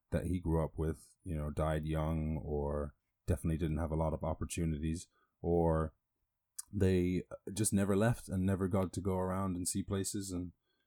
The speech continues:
and, you know, my dad traveled all around the world and still travels all around the world and lives in West Cork in Ireland, and, you know, has had a, lived here for twenty years and is a Irish citizen. So, you know, it's a,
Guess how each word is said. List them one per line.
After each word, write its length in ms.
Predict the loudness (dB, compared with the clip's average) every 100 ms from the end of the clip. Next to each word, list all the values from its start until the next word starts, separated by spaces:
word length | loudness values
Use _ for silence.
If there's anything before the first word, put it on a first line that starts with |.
| _ _
and, 480 | 0 2 0 -2 -8 -12 -8
you 140 | -2 0
know, 120 | 0
my 140 | 0
dad 380 | 2 2 2 -2 -10 _ _ _ -4
traveled 400 | 0 0 0 0
all 140 | 0
around 260 | 0 0 0
the 80 | 2
world 360 | 2 2 0
and 100 | -2
still 200 | -4 -4
travels 380 | -2 -2 -2 -2
all 160 | -2 0
around 260 | 0 0
the 60 | -2
world 420 | -2 0 -2 -4
and 160 | -6 -10 _ _ -4
lives 320 | -2 -2 -2
in 260 | -4 -4 -6 _ _ _
West 220 | -4 -4
Cork 340 | -2 0 0 -2
in 100 | -2
Ireland, 520 | -2 -2 -2 -2 -4
and, 180 | -6 -12 _ _ -14
you 120 | -8 -6
know, 100 | -6
has 120 | -6
had 160 | -6
a, 160 | -4 -6 -6
lived 260 | -8 -4
here 160 | -4 -4
for 200 | -6 -8 -4
twenty 220 | -2 -2
years 420 | -2 -2 -2 -4
and 100 | -8
is 120 | -8
a 120 | -10 -12 _ -4
Irish 320 | 0 0 0
citizen. 580 | -2 -2 -2 -2 -2 -2
So, 260 | -4 -8 -12 _
you 120 | -8
know, 80 | -6
it's 160 | -6 -4
a, 200 | -4